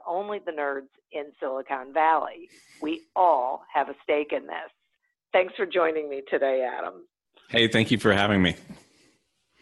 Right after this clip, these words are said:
Speaker 1: I love this topic of cybersecurity, and, and, and what I really love is this,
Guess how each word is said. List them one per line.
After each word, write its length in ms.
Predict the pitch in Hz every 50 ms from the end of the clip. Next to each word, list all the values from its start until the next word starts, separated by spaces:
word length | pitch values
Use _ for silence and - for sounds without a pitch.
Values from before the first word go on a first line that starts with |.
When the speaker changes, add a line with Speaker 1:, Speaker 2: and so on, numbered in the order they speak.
| _ - - - -
Speaker 1:
I 80 | - 175
love 260 | 170 180 175 185 175
this 140 | 208 208 - - -
topic 320 | 165 160 160 175 170 -
of 80 | 160 - -
cybersecurity, 920 | 170 165 156 147 160 151 - 180 - - 185 165 156 156 156 156 156 156
and, 100 | 147 147 147 - -
and, 160 | 170 156 151 - - -
and 100 | 156 151
what 120 | 156 151
I 60 | 151 156
really 360 | 156 156 170 180 185 185 180
love 260 | 165 156 151 147 147
is 100 | 151 143 147 -
this, 140 | 147 143